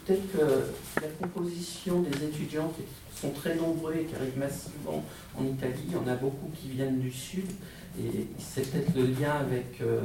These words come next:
les ouvriers, c'est peut-être plus simple qu'en France, où les étudiants sont quand même, euh, représentants, euh, d'une certaine origine et tout, bourgeoise et tout, et,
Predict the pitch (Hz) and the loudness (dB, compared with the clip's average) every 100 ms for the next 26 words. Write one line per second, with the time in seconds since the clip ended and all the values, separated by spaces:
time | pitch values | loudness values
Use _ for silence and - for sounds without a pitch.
0 | 110 113 113 117 123 123 120 139 160 185 | 0 -2 -2 -2 -2 -2 -2 -2 -4 -4
1 | 202 190 - - 139 - 151 151 - 131 | -4 -4 -4 -6 -6 -4 -2 -2 0 -2
2 | 131 - 170 202 - - - 117 123 127 | -2 -4 -4 -4 -8 -12 -10 -2 2 2
3 | 131 - 131 151 - - 123 120 127 117 | 0 -2 -2 -2 -2 -2 0 0 0 0
4 | - 104 - - - - - 117 - 123 | -2 -4 -6 -8 -8 -8 -2 0 2 2
5 | 131 127 - 139 135 104 104 - - - | 2 0 0 2 4 2 2 2 0 -10
6 | - - - 123 123 117 117 - 123 117 | -10 -12 -10 -8 -8 -6 -6 -6 -4 -4
7 | 107 - - 113 113 113 113 135 143 147 | -4 0 2 2 0 -2 2 2 2 -2
8 | - - - - - - 71 - | -8 -12 -10 -6 -6 -4 -2 0